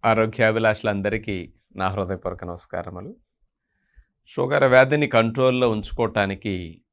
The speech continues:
సైడ్ ఎఫెక్ట్స్ని తగ్గించుకోవటానికి పెద్ద ఉసిరికాయ పొడి అద్భుతంగా పనికొస్తుంది.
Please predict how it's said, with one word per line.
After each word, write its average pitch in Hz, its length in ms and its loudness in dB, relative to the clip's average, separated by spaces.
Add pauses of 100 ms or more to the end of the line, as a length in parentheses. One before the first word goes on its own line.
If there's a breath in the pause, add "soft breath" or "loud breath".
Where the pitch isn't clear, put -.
(160)
సైడ్ 127 340 0
ఎఫెక్ట్స్ని 135 440 -4
తగ్గించుకోవటానికి 98 1160 -4 (960)
పెద్ద 123 300 2
ఉసిరికాయ 147 600 4
పొడి 107 640 -2 (380)
అద్భుతంగా 127 580 0
పనికొస్తుంది. 101 880 -4